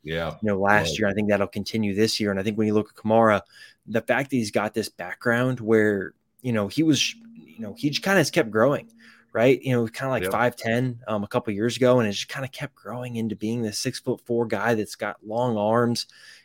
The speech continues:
Speaker 2: You know, he's two hundred ten pounds right now, but if you look at the photos of him from the visit, wearing the shoulder pads and wearing the uniform, you just see how that could fill out over the course of kind of his
Speaker 1: Sure.
Speaker 2: first two years in the program. And I just look overall and you say, "Okay,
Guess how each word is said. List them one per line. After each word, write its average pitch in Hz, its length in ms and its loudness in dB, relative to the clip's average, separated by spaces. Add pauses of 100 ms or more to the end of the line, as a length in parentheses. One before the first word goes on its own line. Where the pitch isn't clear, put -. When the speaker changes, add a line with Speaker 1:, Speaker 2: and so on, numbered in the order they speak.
Speaker 2:
You 120 80 -4
know, 113 320 2 (140)
he's - 180 -10
two - 140 0
hundred 160 200 6
ten 135 200 2
pounds 120 340 2
right 107 160 4
now, 104 260 2
but 98 320 -2
if - 160 -14
you 123 80 0
look 131 160 2
at 131 80 -2
the 110 100 -2
photos 110 420 2
of 113 120 4
him 107 140 -2
from 113 220 2
the 101 80 0
visit, 110 420 2 (340)
wearing 113 340 6
the 101 100 -2
shoulder 117 340 4
pads 107 420 0
and 104 120 -2
wearing 107 340 0
the 98 80 -4
uniform, 110 640 0 (320)
you 165 120 -4
just 185 260 0
see 131 180 -2
how 104 200 0
that 104 220 -4
could 104 140 -10
fill 104 300 -2
out 98 200 -4
over 98 160 -8
the 101 80 -10
course - 360 -8
of 104 100 -16
kind 101 140 -4
of 95 40 -2
his 151 120 -2
Speaker 1:
Sure. - 100 -10
Speaker 2:
first 101 260 -6
two - 180 -6
years 104 360 -2
in 95 60 -10
the 90 160 -12
program. 95 560 -6
And 95 140 -6 (380)
I 117 100 -2
just 120 100 0
look 120 160 0
overall 104 420 4
and 101 180 -2
you 107 200 -8
say, 110 220 0
"Okay, 104 420 -4